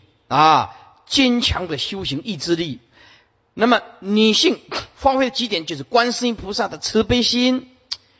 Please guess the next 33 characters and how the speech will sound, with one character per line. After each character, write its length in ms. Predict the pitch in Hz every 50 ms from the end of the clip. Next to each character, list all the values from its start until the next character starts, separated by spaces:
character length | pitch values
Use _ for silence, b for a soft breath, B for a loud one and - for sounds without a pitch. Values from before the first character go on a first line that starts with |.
| b b
有 160 | - 196 247
母 280 | 254 233 214 196 185 180
爱， 340 | 202 254 285 262 202 - - - - - _ _ _ _ _ _ _ _ _ _ -
哎， 80 | 104
有 180 | 110 113 123 147
母 180 | 156 143 110 78
爱。 300 | 107 131 110 92 - _ _ _ _ _ _ _ _ _ _ _ _ _ _ _ _ _ _ _ _ _ _ _ _ _
所 140 | - - 147
以 40 | 135
看 180 | - 202 196
到 80 | 185 175
这 140 | 170 196 185
一 40 |
段， 320 | 180 185 202 185 165 127 110 -
你 160 | 123 117 107
就 120 | - - 127
知 120 | 117 131
道 400 | 123 147 131 123 107 92 - b b b b b b b -
我 360 | - 123 113 101 90 82 90
不 180 | - - - 143
敢 300 | - 117 98 92 92 95
剃 160 | - - 143
度 180 | 123 143 131 113
女 220 | 104 98 95 95
众 180 | 98 - 127 117
的 60 | 104
原 320 | 101 101 98 101 107 113
因 340 | 117 120 117 117 113 110 107
是 140 | - - 120
什 200 | - - - 78
么， 480 | 90 92 95 92 90 92 95 98 101 95 _ _ _ _ _ _ _ _ _ _ _ _ _ _ _ _ _ _ _ _ _ -
是 120 | - 131
吧？ 380 | 131 131 127 123 117 104 95